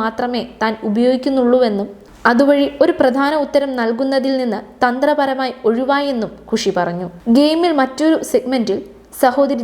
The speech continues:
ജാൻവി ഡേറ്റിംഗ് നടത്തിയ മൂന്ന് ആൺകുട്ടികളുടെ പേര് പറയാനായിരുന്നു കരൺ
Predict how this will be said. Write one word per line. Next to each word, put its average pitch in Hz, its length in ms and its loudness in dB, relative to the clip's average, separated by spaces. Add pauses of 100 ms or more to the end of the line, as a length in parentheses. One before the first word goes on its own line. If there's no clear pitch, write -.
ജാൻവി 262 360 -2 (200)
ഡേറ്റിംഗ് 254 400 0
നടത്തിയ 269 320 0 (100)
മൂന്ന് 254 320 0
ആൺകുട്ടികളുടെ 247 640 2
പേര് 254 300 0
പറയാനായിരുന്നു 214 640 -2 (240)
കരൺ 214 240 0